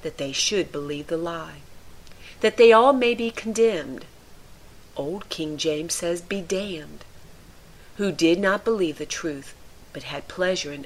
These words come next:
unrighteousness. Lawless people with little or no love for God are a majority today. The truth is, God wanted man to take direction from his law so badly,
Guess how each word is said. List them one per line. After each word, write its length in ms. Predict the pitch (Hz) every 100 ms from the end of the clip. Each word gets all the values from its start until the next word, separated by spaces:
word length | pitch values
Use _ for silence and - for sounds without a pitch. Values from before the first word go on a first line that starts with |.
| -
unrighteousness. 1080 | 165 185 160 165 170 151 - 143 143 - - - - - - - - - - - - - - - - - - - -
Lawless 520 | 240 254 294 190 -
people 500 | - 170 151 160 156
with 320 | 160 156 -
little 500 | 160 180 190 156 170
or 220 | - 147
no 240 | 147 156 170
love 300 | 160 156 156
for 140 | -
God 520 | 143 156 170 151 151 - - - - -
are 220 | 160 147 156
a 60 |
majority 580 | 180 190 214 185 151 151
today. 600 | - 185 190 175 156 151 - - - - - - - - - - - - -
The 80 |
truth 480 | 226 - 285 285 -
is, 460 | 254 233 233 226 - - - - - 180
God 360 | 196 202 240 226
wanted 340 | 220 175 156
man 240 | 156 151
to 120 | 147 -
take 280 | 170 160
direction 540 | 175 151 156 147 - 160
from 200 | 165 160
his 180 | 151 165
law 340 | 156 151 156
so 480 | - - - 208 240
badly, 760 | 202 202 185 180 180 156 143